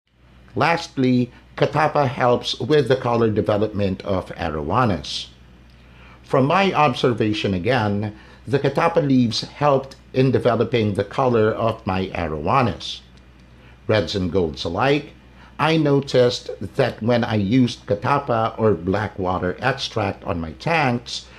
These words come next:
the colors of my red and gold arowanas gradually improved. Maybe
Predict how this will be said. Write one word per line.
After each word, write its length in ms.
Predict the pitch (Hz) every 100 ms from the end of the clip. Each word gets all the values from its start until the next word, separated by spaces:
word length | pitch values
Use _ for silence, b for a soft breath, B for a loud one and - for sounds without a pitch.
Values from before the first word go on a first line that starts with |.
| B -
the 140 | 165
colors 580 | 165 156 147 139 139 -
of 160 | 127
my 260 | 117 107 98
red 420 | 92 113 117 104
and 260 | - 104 80
gold 240 | 101 92 -
arowanas 800 | 123 147 139 113 107 107 98 -
gradually 680 | 101 90 78 90 87 85
improved. 640 | 73 - 139 127 71 - - - - - b b b b b b -
Maybe 560 | 190 202 170 160 156